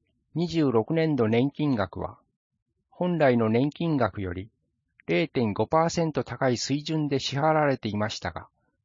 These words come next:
二十四年に成立した法律に基づき、段階的な解消、マイナス零点五パーセントを行うことが定められました。今年四月からの年金額は、段階的な解消と、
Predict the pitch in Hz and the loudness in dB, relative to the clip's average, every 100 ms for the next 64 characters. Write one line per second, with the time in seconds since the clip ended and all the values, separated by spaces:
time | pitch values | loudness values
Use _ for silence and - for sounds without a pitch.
0 | _ _ _ 156 180 170 151 120 143 156 | _ _ _ -4 -2 2 4 4 4 2
1 | 147 139 147 165 - - - 131 139 156 | 2 0 0 -2 -4 -8 -2 -2 2 0
2 | 151 - 139 123 120 101 101 104 - _ | 0 0 0 0 -2 -6 -8 -12 -18 _
3 | _ _ _ _ _ - 135 170 170 170 | _ _ _ _ _ 0 2 4 2 2
4 | 160 156 143 - 127 120 - 107 110 - | 0 2 0 2 0 0 -4 -6 -6 -14
5 | _ _ _ _ _ _ 113 147 165 - | _ _ _ _ _ _ 0 2 0 -2
6 | 151 185 160 120 101 107 160 170 175 156 | -2 -2 0 0 0 -2 0 0 0 0
7 | 143 110 104 - 151 143 156 151 101 104 | 0 -2 -2 0 0 0 -2 -6 -8 -10
8 | - _ _ _ - 113 120 135 123 120 | -14 _ _ _ -10 -4 2 4 4 2
9 | 110 - - - _ _ _ _ _ _ | 0 -6 -12 -16 _ _ _ _ _ _
10 | _ _ _ _ _ - 131 151 - 180 | _ _ _ _ _ -6 0 0 0 0
11 | 175 - 127 113 110 117 131 147 160 127 | 0 2 0 2 2 0 0 0 -2 0
12 | 98 92 92 104 _ _ _ _ _ _ | -2 -6 -12 -12 _ _ _ _ _ _
13 | _ _ 113 165 180 175 160 160 156 135 | _ _ -2 0 0 0 0 -2 -2 0
14 | 131 135 - 113 113 - 104 | 0 0 -2 -6 -6 -10 -14